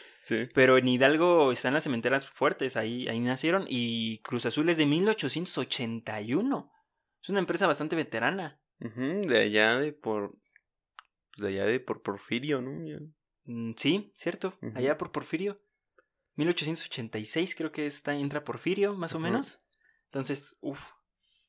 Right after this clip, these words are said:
Speaker 2: Y entra y ya lo sacaron des-, mucho después. <laughs>
Speaker 1: <laughs>
Speaker 2: Ya para sacarlo es otra historia.
Speaker 1: Fue un problema.
Speaker 2: <laughs>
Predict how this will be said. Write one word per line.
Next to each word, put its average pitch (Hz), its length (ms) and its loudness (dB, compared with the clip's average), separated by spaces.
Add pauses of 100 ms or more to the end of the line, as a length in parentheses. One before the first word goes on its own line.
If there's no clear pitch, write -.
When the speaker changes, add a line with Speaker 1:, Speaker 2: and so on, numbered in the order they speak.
(640)
Speaker 2:
Y - 200 -10
entra 180 340 6
y 131 80 6
ya 113 100 6
lo 123 140 8
sacaron 120 400 2
des-, 110 120 -8
mucho 113 300 -6
después. 135 400 -2
<laughs> 143 640 -4
Speaker 1:
<laughs> - 100 -20
Speaker 2:
Ya 165 160 6
para 160 140 6
sacarlo 165 320 8
es 165 80 8
otra 160 220 8
historia. 127 360 2 (680)
Speaker 1:
Fue - 200 2
un 190 240 2
problema. 247 760 2 (180)
Speaker 2:
<laughs> 139 460 -4